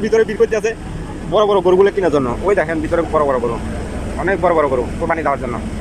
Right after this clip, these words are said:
আজকে তো বাহরাইনে কোরবান, এই কারণে কেউ কেউ আগে থেকে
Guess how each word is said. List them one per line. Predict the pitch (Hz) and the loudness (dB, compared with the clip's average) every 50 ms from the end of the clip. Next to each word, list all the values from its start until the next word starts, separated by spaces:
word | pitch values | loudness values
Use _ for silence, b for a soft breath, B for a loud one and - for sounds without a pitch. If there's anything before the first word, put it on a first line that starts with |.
| - - - - - - - 160 | -8 -8 -8 -8 -8 -6 -6 -6
আজকে | 156 - 185 180 202 | -6 -6 -4 0 2
তো | 196 196 196 - - - - - - - 147 | 2 2 2 0 -2 -6 -8 -8 -8 -4 -2
বাহরাইনে | 156 160 175 185 185 190 185 - | -2 0 0 -2 -2 -2 0 0
কোরবান, | 190 160 156 127 123 120 - 160 | 2 2 2 0 -2 -4 -4 -2
এই | 170 170 | 0 0
কারণে | 175 165 170 175 208 262 277 - - - - - - - - - - - - | 0 0 0 0 -2 -2 -4 -6 -8 -10 -8 -8 -8 -8 -8 -8 -8 -6 -4
কেউ | 165 175 180 | -2 -2 0
কেউ | 190 196 190 180 | 2 2 2 2
আগে | 175 170 170 | 0 -2 -2
থেকে | 190 196 | 0 0